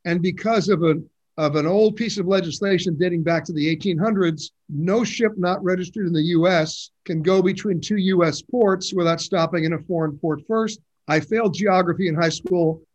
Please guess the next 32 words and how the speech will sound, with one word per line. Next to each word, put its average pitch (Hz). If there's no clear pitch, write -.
but 180
looking 196
at 190
the 185
map, 226
you 143
can't 220
get 220
to 202
Alaska 190
from, 180
from 165
mainland 180
United 160
States 226
without 165
stopping 170
in 185
Canada. 226
And 156
therefore, 190
if -
you 165
can't 185
stop 190
in 170
Canada, 208
you 135
can't 190
get 185
to 185
Alaska. 180